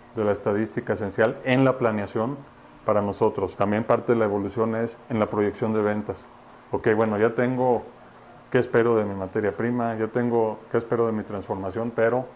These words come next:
ahora estamos empezando, bueno, ¿y cuál va a ser mi crecimiento? Otra <laughs> variable fundamental que a nosotros es, eh, básica para, para ese compromiso con el accionista, de ese rendimiento esperado, de esa,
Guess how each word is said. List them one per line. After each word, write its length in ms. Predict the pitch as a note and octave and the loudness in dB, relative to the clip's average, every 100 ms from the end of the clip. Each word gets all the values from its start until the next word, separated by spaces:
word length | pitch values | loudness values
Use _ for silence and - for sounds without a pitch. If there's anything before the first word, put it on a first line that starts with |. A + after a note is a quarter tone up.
| - - - - - - - | -20 -20 -20 -20 -20 -14 2
ahora 220 | A2 A2 | 4 4
estamos 360 | A2 A#2 A2+ A#2 | 4 0 -2 -4
empezando, 480 | F#2 G2 G#2+ A2 G#2+ | -6 -4 -4 -2 -2
bueno, 280 | G#2 G2 - - - - - G#2+ | -4 -6 -10 -18 -20 -20 -20 -10
¿y 80 | |
cuál 180 | F#2+ A2+ | 2 2
va 40 | A2 | 4
a 20 | |
ser 140 | A2+ | 0
mi 80 | G#2+ | -2
crecimiento? 580 | G#2 G2 G2+ G2 - - - - | -2 -4 -6 -8 -10 -14 -20 -10
Otra 220 | A#2 - | -10 -6
<laughs> 20 | C3 | -2
variable 440 | A2 A#2 A#2+ A#2 | 2 2 4 2
fundamental 680 | A#2 G#2 G2 G2 G2 G#2+ A#2+ - - - - - - | 0 -2 -2 -4 0 0 0 -6 -20 -20 -20 -20 -2
que 440 | G#2+ G2 G2 G2+ - - | 2 4 4 2 -2 -4
a 80 | G#2+ | -4
nosotros 640 | A2 - A2+ C3+ A2+ - | -2 0 0 2 0 2
es, 260 | A#2 A#2 - - - - - - - - - - - - | 0 0 -6 -20 -20 -20 -20 -20 -20 -20 -20 -20 -20 -8
eh, 380 | A#2+ G#2 G2+ A#2 - - - - - - - - - - - | -2 -2 -2 -6 -12 -20 -20 -20 -20 -20 -20 -20 -20 -20 -4
básica 540 | A#2+ B2 - C3 - | 2 2 2 -4 -4
para, 460 | - G#2+ G2+ G#2 A#2 - | -2 -2 -2 -2 -4 -6
para 320 | G#2+ G#2 G#2 B2 | -4 -2 -2 0
ese 280 | B2 B2 - | 0 0 -2
compromiso 540 | A2 G#2 G#2+ A2 - | -2 -2 -2 -4 -6
con 180 | G#2+ G2+ | -6 -4
el 120 | G2 | -4
accionista, 580 | F#2+ A2 G2+ G#2+ - G#2+ | -4 -6 -6 -6 -6 -4
de 140 | G#2 | -4
ese 260 | G#2 A#2 G#2+ | -4 -6 -4
rendimiento 640 | G#2+ G#2 G#2+ A2 A#2 A#2 | -2 0 0 2 0 0
esperado, 540 | - G#2+ G#2 A2 A#2 G#2 | -2 0 0 0 -2 -4
de 160 | G#2+ | -6
esa, 300 | G#2 A#2+ F#2 | -6 -6 -6